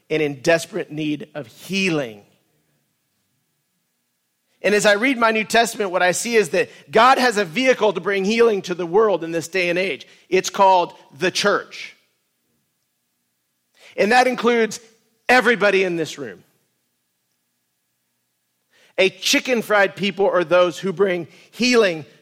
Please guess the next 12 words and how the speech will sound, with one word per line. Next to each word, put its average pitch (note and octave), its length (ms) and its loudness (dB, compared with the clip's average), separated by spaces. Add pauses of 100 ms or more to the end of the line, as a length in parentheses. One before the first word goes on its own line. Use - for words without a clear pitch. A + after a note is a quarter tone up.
to - 120 -8
the F3 100 -4
world. E3+ 420 -2 (880)
So - 120 -2
living C4 380 2
chicken A#3+ 380 -2
fried G3+ 360 2
means G3+ 400 0 (260)
that G3 220 0 (280)
we A3 240 0
are F#3+ 420 2 (320)
agents. G3 800 -2